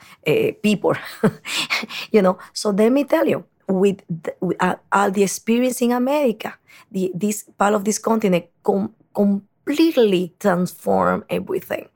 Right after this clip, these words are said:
transform the entire globe. You know, this whole thing of, like, yeah, they, they, they did this, they did that, but we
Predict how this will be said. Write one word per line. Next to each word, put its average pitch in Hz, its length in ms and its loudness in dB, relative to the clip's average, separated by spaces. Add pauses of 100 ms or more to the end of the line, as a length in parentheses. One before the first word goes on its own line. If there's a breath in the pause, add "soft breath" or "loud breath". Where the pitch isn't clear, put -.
(200 loud breath)
transform 185 540 0
the 208 100 -2
entire 233 600 -2
globe. 214 600 0 (380 soft breath)
You 190 100 2
know, 190 140 2 (220 loud breath)
this 277 180 0
whole 262 260 4
thing 247 260 2
of, 214 120 0
like, 190 200 2
yeah, 214 220 2
they, 196 220 0 (100)
they, 208 320 0 (260 loud breath)
they 190 140 4
did 185 280 -2
this, 214 180 2
they 196 120 4
did 196 200 -2
that, 190 180 0
but 180 80 0
we 185 500 -2